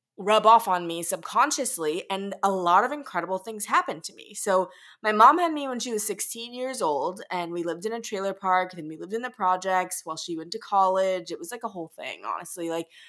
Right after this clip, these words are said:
poverty was definitely, like, at the center of my upbringing. However, I later was able to get a scholarship to go to a great private school in Saint Louis when we later moved to Saint Louis. From there, scholarship to a great school for secondary school, to Northwestern, now heading to Wharton,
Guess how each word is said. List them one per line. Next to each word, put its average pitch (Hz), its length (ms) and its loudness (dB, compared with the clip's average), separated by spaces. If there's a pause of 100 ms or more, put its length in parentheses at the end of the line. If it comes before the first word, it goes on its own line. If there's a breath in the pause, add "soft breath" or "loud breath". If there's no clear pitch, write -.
(120)
poverty 233 420 6
was 208 200 2
definitely, 165 520 -2
like, 151 180 -6
at 151 140 -8
the 160 80 -12
center 160 520 -8
of 156 180 -8
my 151 180 -10
upbringing. 254 600 -4 (300 soft breath)
However, 208 640 8 (260)
I 247 580 10
later 220 440 4
was 196 160 -4
able 196 240 -2
to 196 80 -8
get 196 100 -2
a 190 60 -4
scholarship 208 680 0
to 175 80 -10
go 165 140 -4
to 170 120 -6
a 170 60 -8
great 175 280 -10
private 170 340 -4
school 160 560 -2
in 160 240 -10
Saint 180 240 -8
Louis 226 380 4
when 175 160 -6
we 170 60 -8
later 165 240 -4
moved 156 280 -10
to 170 60 -10
Saint 170 260 -12
Louis. 262 480 6
From 196 220 -2
there, 220 420 6 (240)
scholarship 165 560 0
to 185 140 -6
a 175 40 -6
great 180 300 -6
school 190 360 -2
for 208 160 -4
secondary 240 600 4
school, 160 380 -4
to 202 180 -10
Northwestern, 214 840 2
now 180 400 2
heading 196 320 -4
to 214 140 -8
Wharton, 185 400 -2